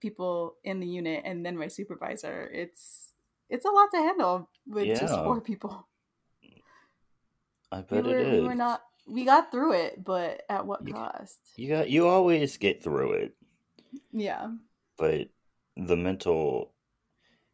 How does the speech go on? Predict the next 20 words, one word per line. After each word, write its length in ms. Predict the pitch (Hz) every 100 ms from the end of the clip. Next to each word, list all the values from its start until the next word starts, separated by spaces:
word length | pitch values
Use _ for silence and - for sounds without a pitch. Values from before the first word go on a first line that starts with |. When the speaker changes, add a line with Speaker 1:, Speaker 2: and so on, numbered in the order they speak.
| _
Speaker 2:
toll 400 | - 90 80 65
it 140 | 69 -
takes, 760 | - - - - - - - _ _ -
I, 220 | 73 67
uh, 120 | - - -
Speaker 1:
It's 160 | -
a, 40 | -
Speaker 2:
yeah. 260 | - - - -
Speaker 1:
it's 140 | 269
a 60 | 339
little 300 | 294 320 320
high, 640 | 262 247 240 180 - 208 196 _ -
if 200 | 170 95
I'm 200 | 104 87
being 160 | 76
Speaker 2:
Mm-hmm. 80 | 64
Speaker 1:
honest. 500 | 60 101 107 - _ _ _ _ - -
Speaker 2:
Yeah. 300 | 143 127 123 127 131 _ _ _ _ _ _ _ _ _
Speaker 1:
So, 380 | - 233 226
yeah. 240 | 226 247